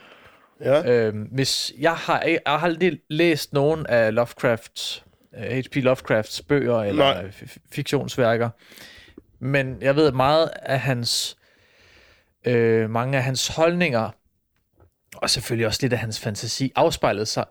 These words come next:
Speaker 2: i, øh, afspejler sig i Lovecraft Country. Øh, på grund af alle de her, øh, figurer,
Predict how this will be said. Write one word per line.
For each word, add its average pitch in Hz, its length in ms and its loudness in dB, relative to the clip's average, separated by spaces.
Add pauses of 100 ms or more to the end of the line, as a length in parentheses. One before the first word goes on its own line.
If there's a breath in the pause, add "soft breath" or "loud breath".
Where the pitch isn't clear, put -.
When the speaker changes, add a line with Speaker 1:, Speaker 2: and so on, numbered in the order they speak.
(420)
Speaker 2:
i, 120 240 -4
øh, 101 400 -2 (160)
afspejler 147 400 0
sig 123 260 -2
i 107 120 -4
Lovecraft 113 500 -2
Country. 110 420 -6 (760 loud breath)
Øh, 104 320 0 (160)
på 151 80 -4
grund 143 220 2
af 113 120 0 (220)
alle 131 140 -2
de 127 100 -2
her, 107 260 -2
øh, 95 80 -8 (440)
figurer, 160 580 0